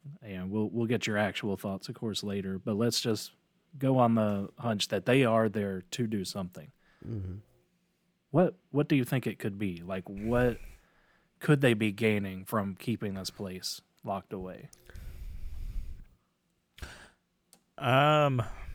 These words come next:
Speaker 3: there's definitely an energy, an energy source there. Obviously, um, you don't have that much bad luck and there not be something <laughs> causing it.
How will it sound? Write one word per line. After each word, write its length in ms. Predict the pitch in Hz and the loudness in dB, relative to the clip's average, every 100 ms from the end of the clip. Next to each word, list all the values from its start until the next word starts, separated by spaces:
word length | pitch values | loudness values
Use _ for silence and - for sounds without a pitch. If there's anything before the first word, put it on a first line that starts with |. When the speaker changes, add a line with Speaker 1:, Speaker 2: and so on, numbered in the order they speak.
| - - - - - - - _ - - - - - - _ _ | -12 -12 -12 -14 -16 -16 -20 _ -18 -16 -18 -20 -20 -20 _ _
Speaker 3:
there's 160 | 147 123 | 0 6
definitely 680 | 170 175 175 - 113 107 98 - - - - | 8 8 4 0 0 0 -2 -4 -6 -4 0
an 100 | 110 | 2
energy, 400 | 113 104 104 - | 2 0 -4 -2
an 200 | 113 110 - | 0 0 2
energy 440 | 113 123 104 95 101 | 2 2 2 -2 -4
source 440 | - 104 101 - | 0 0 0 -2
there. 480 | 101 101 95 92 95 - - - _ _ _ _ _ _ - | -2 0 0 -2 -6 -8 -20 -20 _ _ _ _ _ _ -2
Obviously, 640 | - 107 95 90 - - - - - - _ _ - | 4 4 4 -2 -4 -6 -8 -10 -16 -20 _ _ -8
um, 500 | - - 90 87 - - - _ _ _ _ _ _ _ _ _ - | -6 -6 -6 -8 -10 -14 -20 _ _ _ _ _ _ _ _ _ -2
you 80 | |
don't 140 | 131 104 | 0 4
have 180 | 113 98 | 4 4
that 160 | 107 | 2
much 220 | 101 98 - | 2 0 0
bad 260 | 95 92 | 2 2
luck 420 | 98 95 92 - - - - _ | 0 0 -2 -6 -14 -16 -20 _
and 80 | - | -6
there 100 | 98 | -4
not 340 | 95 101 - | -2 -4 -4
be 120 | 107 98 | -4 -2
something 560 | - - 107 110 101 | 0 0 0 -2 -6
<laughs> 20 | |
causing 460 | 95 120 110 107 107 | 0 4 4 2 0
it. 280 | - - - | 2 0 -2